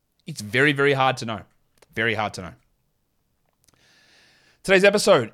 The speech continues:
is brought to you by FanDuel. The N C double A tournament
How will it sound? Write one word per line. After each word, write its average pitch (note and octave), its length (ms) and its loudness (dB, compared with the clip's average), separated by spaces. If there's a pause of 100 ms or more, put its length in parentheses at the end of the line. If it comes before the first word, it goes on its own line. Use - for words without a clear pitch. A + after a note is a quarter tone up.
is E3+ 120 -4
brought F3+ 220 0
to F#3 100 -4
you E3 60 -2
by E3+ 440 6 (220)
FanDuel. D3 500 2
The B2+ 200 -8
N E3 140 -2
C E3+ 260 -4
double C#3+ 320 0
A C#3+ 120 0
tournament C#3 540 -6